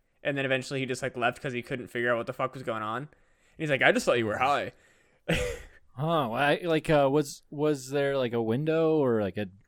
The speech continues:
Speaker 2: a, did you have, like, a cabinet or something that could have been creaking?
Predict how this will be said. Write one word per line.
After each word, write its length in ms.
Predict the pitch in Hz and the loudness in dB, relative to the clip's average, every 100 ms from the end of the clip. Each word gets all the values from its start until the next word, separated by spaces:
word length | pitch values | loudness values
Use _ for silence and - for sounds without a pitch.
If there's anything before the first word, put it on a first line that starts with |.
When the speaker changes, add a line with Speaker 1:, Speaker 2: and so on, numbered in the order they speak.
| _ 135 | _ -12
Speaker 2:
a, 80 | 110 | -8
did 160 | 117 | -6
you 80 | 120 | -6
have, 100 | 120 | -6
like, 140 | 117 | -6
a 60 | 104 | -8
cabinet 440 | - 113 123 135 | -8 -6 -4 -6
or 80 | 131 | -6
something 260 | 127 135 135 | -8 -10 -10
that 120 | 110 | -10
could 80 | 117 | -10
have 80 | 107 | -10
been 120 | 98 | -10
creaking? 520 | - 123 - 143 151 | -8 -8 -6 -8 -10